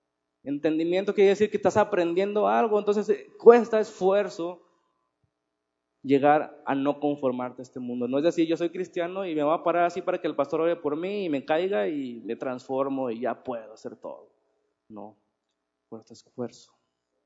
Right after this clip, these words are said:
Eso de lo, es otra cosa que después veremos, la llenura del Espíritu Santo, pero ser obediente a Dios cuesta esfuerzo. No conformarse a la,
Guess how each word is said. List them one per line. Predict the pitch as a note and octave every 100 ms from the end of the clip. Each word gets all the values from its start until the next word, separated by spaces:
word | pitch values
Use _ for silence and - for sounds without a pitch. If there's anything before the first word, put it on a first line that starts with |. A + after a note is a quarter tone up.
| _ _ _ -
Eso | B2+ D#3+
de | C#3+
lo, | C3
es | C3 D3+
otra | D3+ D#3
cosa | D3+ E3
que | D#3+
después | C3 A#2+ C#3
veremos, | D3 D#3 F3 D#3
la | B2+
llenura | B2+ C#3+ D#3+
del |
Espíritu | C#3+ D3+ E3 E3
Santo, | E3+ F3 E3
pero | D#3+ C#3+ - - _ _ _ _ _ _ _ -
ser | D3 - F3
obediente | G#3 A3 G#3 G3 G#3
a | F#3+
Dios | F#3+ G3+ G3 -
cuesta | E3+ F3+ F3+
esfuerzo. | D#3 - D#3+ D3+ D#3+
No | G3
conformarse | A3+ A3 G#3 F#3 F3+ F#3 F#3+
a | D#3+
la, | D3+ C#3 B2+ - _